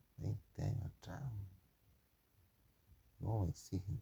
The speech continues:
tanta weá? Si no, a mí no me enseñaron tanto.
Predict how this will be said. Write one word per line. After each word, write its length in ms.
tanta 440
weá? 220
Si 240
no, 100
a 1400
mí 60
no 100
me 60
enseñaron 600
tanto. 200